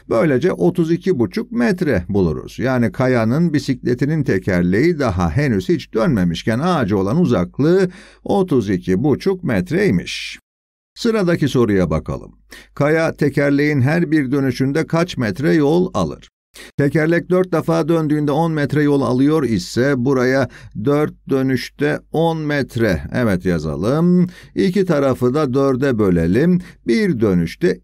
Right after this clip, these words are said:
iki buçuk metre. Evet, iki buçuk metre yol alır. Son olarak bir de ağaca varması için tekerleğin kaç defa dönmesi gerekiyor? Evet, bir de bunu sormuşlar.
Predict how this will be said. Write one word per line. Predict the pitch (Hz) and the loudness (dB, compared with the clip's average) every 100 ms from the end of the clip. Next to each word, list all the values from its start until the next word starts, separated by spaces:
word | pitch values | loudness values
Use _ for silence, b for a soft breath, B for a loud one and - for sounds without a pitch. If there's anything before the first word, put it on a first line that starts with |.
| - | -6
iki | 202 180 202 165 | -4 -2 -2 -2
buçuk | 156 - 202 - | -6 -2 -4 -4
metre. | 247 190 - 58 - - | -4 -4 -4 -8 -12 -6
Evet, | 220 233 104 - - | -4 -2 -2 -4 -4
iki | 113 254 | -2 0
buçuk | 120 92 180 202 - | 0 0 -2 -4 -6
metre | - 104 101 | -4 -2 0
yol | 143 80 | 0 0
alır. | 65 - - _ _ _ | -4 -12 -20 _ _ _
Son | - - 226 | -10 -2 0
olarak | 180 107 127 151 - | 0 0 0 -2 0
bir | 160 123 107 | 2 2 0
de | 120 | -2
ağaca | 120 131 131 151 | -2 -2 0 0
varması | 143 131 127 127 - | 0 0 0 -2 -2
için | 120 90 160 | -2 -2 -2
tekerleğin | 131 123 123 127 127 151 | 0 0 0 0 0 0
kaç | 156 160 - | 0 -2 0
defa | 123 101 98 90 | -2 0 0 2
dönmesi | 110 101 95 92 160 175 | 2 2 0 0 0 0
gerekiyor? | 147 135 123 - 98 80 98 | 0 2 0 0 0 0 0
Evet, | 117 107 | -2 -2
bir | 185 | -2
de | 196 | 0
bunu | 170 123 | 0 -2
sormuşlar. | - 80 60 64 - - | -2 -4 -6 -14 -16 -16